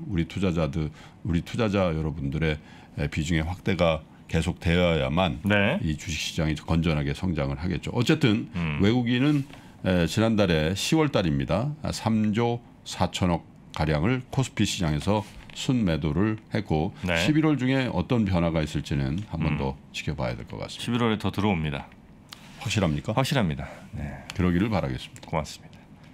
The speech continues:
Speaker 1: 예.
Speaker 2: 자, 그러면 두 번째 뉴스 전해드리겠습니다. 우리나라 금리,
Speaker 1: 예.
Speaker 2: 특히 이제 대출 금리가 요즘 많이 오른 모양이에요. 저는 이제 대출 안 해봐서
Speaker 1: 음.
Speaker 2: 잘 모르겠는데
Speaker 1: 대출 없어요?
Speaker 2: 지금은 대출이 없죠.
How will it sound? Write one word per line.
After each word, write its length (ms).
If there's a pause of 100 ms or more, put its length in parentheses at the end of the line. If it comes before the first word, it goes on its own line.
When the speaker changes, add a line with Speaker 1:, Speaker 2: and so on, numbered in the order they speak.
Speaker 1:
예. 120
Speaker 2:
자, 140 (220)
그러면 380
두 100
번째 300
뉴스 400
전해드리겠습니다. 1000 (420)
우리나라 380
금리, 760
Speaker 1:
예. 180
Speaker 2:
특히 160
이제 100
대출 340
금리가 400
요즘 240
많이 220
오른 180
모양이에요. 300
저는 400
이제 280
대출 260
안 100
해봐서 580
Speaker 1:
음. 300 (120)
Speaker 2:
잘 80
모르겠는데 480
Speaker 1:
대출 260
없어요? 460 (200)
Speaker 2:
지금은 400
대출이 340
없죠. 440